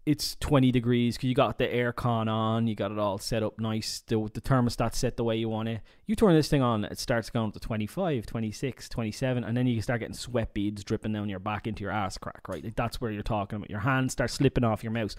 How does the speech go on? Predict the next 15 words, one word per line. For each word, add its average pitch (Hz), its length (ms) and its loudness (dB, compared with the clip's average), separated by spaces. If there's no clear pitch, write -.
I - 40 8
was 156 80 8
playing 151 280 10
the 139 60 8
other 131 120 8
day 127 240 6
in 117 80 6
here, 117 380 6
and 113 160 2
it - 120 -4
was - 120 -6
hot 117 240 0
outside, 95 600 -2
and, 98 440 -6
uh, 95 300 -8